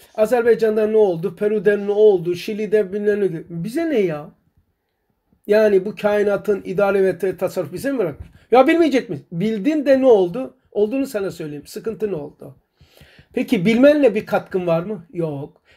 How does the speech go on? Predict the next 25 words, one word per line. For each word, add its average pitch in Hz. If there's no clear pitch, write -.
E, 165
sıkıntın 269
var 220
mı? 202
Var. 165
E, 196
niye 277
takıyorsun 175
bu 160
sıkıntını 160
kendine? 165
Sen 214
kendini 214
idare 208
etmekten 151
acizsin. 147
Sonra 196
haberleri 160
kapattıktan 165
sonra 151
ben 202
söyleyeyim, 190
sen, 175
sen 196
söyle. 151